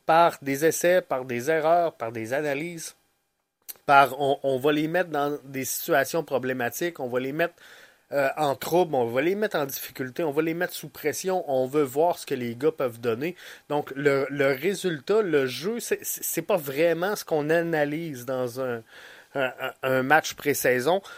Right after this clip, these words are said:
surtout pas lorsqu'on est, euh, un coach n-, nouvellement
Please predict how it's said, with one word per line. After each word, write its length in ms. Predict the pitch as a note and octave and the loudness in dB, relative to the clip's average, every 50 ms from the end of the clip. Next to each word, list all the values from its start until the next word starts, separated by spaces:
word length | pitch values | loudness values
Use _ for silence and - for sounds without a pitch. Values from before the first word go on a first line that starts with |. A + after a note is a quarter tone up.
| - - | -18 -14
surtout 540 | - - - - A3+ G#3 - - - F3+ D#3+ | -10 -8 -4 -2 -2 -2 -4 -4 -8 -6 2
pas 280 | - F#3 A3 A#3 A3 | 6 6 6 6 6
lorsqu'on 760 | F#3+ E3 E3+ F#3+ G3+ - - - - - E3 D#3 D3 D3 D3+ | 6 8 10 10 10 8 2 -8 -4 0 2 2 2 2 2
est, 180 | E3 F#3+ G#3 G3+ _ _ _ _ _ _ _ _ _ _ _ _ _ _ _ _ _ _ _ _ _ _ _ _ _ _ _ _ _ _ _ _ _ _ _ _ - - | 0 -2 -2 -4 _ _ _ _ _ _ _ _ _ _ _ _ _ _ _ _ _ _ _ _ _ _ _ _ _ _ _ _ _ _ _ _ _ _ _ _ -12 -12
euh, 40 | C3+ - - _ _ _ _ - | -12 -12 -12 _ _ _ _ -6
un 180 | D3 D3 C#3+ C3+ | -2 -2 -2 0
coach 520 | B2 - F#3 F#3 F#3 - - - - - - _ - | 4 4 4 4 4 0 -8 -8 -8 -10 -12 _ -10
n-, 140 | D3 C#3+ C#3 _ - | -10 -10 -10 _ -8
nouvellement 800 | D3 D#3 D#3+ E3+ F3 D#3 D3+ D#3+ D3 C#3+ D3 D#3 E3 F#3+ G3 | -6 -2 0 0 0 4 4 4 4 4 2 2 2 2 2